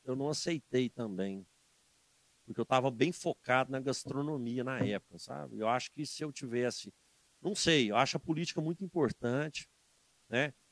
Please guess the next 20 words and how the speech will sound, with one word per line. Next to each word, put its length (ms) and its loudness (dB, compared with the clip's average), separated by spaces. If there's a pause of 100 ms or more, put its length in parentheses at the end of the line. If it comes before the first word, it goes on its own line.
(280)
A 40 -16
gente 200 -8
vê 100 2
os 140 0
políticos 580 -4
aí, 360 0
a 100 -8
importância 800 -2 (120)
que 100 -10 (160)
tem 220 6
pra 200 2
nossa 240 0
cidade. 540 0 (1200)
E, 360 2
inclusive, 380 2
acompanhei 460 4
o 80 6
podcast 560 2
do 100 -4
Gleidson, 800 4